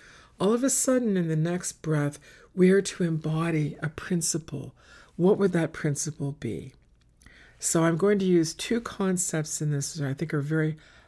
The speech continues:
helpful so that you're not afraid to move toward a greater realization or enlightenment or awakening. The first one is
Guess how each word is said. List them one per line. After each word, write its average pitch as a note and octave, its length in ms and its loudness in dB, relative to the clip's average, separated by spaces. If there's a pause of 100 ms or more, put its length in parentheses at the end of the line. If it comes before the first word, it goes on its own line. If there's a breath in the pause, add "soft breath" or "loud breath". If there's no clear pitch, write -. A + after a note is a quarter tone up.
helpful D3+ 680 -4 (800 soft breath)
so - 220 -2
that D3 120 0
you're D#3+ 100 0
not D#3+ 220 2
afraid F#3+ 560 4
to - 180 -4
move D#3 260 0
toward E3 360 -4
a D#3 60 -2
greater D#3 380 0
realization D3+ 1120 -2 (460 loud breath)
or D3+ 160 2
enlightenment C#3+ 1000 -2
or C#3 200 -6
awakening. C3 840 -10 (1600 soft breath)
The D3+ 80 -2
first C4 400 0
one E3 220 2
is C#3+ 400 0